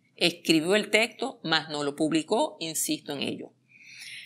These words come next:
Lamentablemente, el descendiente, o sea, su hijo, no dejó fecha puntual sobre la escritura de tan citada pieza,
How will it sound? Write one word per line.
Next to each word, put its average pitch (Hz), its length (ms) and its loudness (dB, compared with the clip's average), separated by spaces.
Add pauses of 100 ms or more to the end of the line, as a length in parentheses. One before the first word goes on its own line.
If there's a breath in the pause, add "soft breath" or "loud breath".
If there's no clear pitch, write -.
Lamentablemente, 240 1200 6
el 175 140 10
descendiente, 185 680 6
o 160 80 2
sea, 180 500 4
su 226 220 8
hijo, 202 400 2
no 202 360 6
dejó 214 600 0
fecha 196 400 6
puntual 190 680 4 (200 soft breath)
sobre 190 480 6
la 170 80 6
escritura 170 500 2
de 170 140 0
tan 165 260 2
citada 165 460 4
pieza, 143 480 2